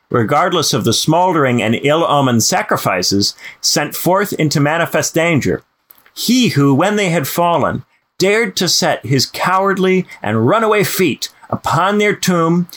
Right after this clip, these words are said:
and eulogize the valor of the dead." So the implication here is, you know, of course, somebody should give a funeral oration, but not because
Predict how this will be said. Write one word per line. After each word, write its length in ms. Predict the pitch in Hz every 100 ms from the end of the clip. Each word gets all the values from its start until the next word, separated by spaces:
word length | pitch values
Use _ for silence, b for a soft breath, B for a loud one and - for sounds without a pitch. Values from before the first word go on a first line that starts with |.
| B
and 160 | - 117
eulogize 720 | 123 185 180 131 147 139 131
the 100 | 120
valor 400 | 110 139 135 127
of 120 | 117
the 80 | 113
dead." 360 | 104 101 65 - _ - B B B
So 160 | - 151
the 40 |
implication 580 | 151 160 - 156 - 127
here 260 | 123 147 127
is, 280 | 113 - B B
you 80 | 139
know, 80 |
of 220 | - 143 -
course, 340 | 262 254 -
somebody 500 | - 175 226 220 151
should 220 | - 131
give 160 | 151 143
a 60 |
funeral 440 | 123 202 233 185 143
oration, 680 | 127 120 110 110 117 147 - _ _ _ _ _ _ - B B -
but 140 | 170
not 240 | 196 233
because 600 | 214 - 180 156 - -